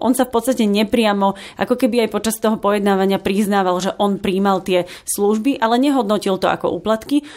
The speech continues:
On to hodnotil ako akúsi výpomoc od v podstate kamaráta, kamaráta informátora a zároveň tvrdil, že on mu to chcel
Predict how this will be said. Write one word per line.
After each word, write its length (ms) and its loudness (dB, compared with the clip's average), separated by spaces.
On 160 0
to 80 0
hodnotil 560 0
ako 480 -2
akúsi 400 -2
výpomoc 560 0
od 80 -6
v 160 -18
podstate 480 -2
kamaráta, 720 0
kamaráta 480 0
informátora 640 0
a 80 -2
zároveň 400 2
tvrdil, 320 -2
že 160 -4
on 160 2
mu 80 0
to 160 -4
chcel 240 0